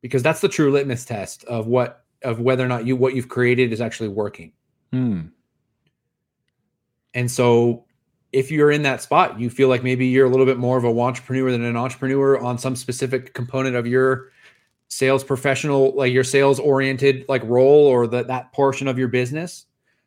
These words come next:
Speaker 1: then put that on your non-negotiable list, right?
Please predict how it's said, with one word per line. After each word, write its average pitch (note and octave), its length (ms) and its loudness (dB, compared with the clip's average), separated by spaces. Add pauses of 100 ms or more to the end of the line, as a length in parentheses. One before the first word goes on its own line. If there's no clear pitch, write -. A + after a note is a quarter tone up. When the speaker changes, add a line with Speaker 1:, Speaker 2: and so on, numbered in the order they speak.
Speaker 1:
then B2+ 120 -8
put E3 140 -4
that F3 100 0
on F#3 120 0
your F3+ 120 -2
non-negotiable E3+ 640 -4
list, - 360 -18 (760)
right? A2+ 260 -10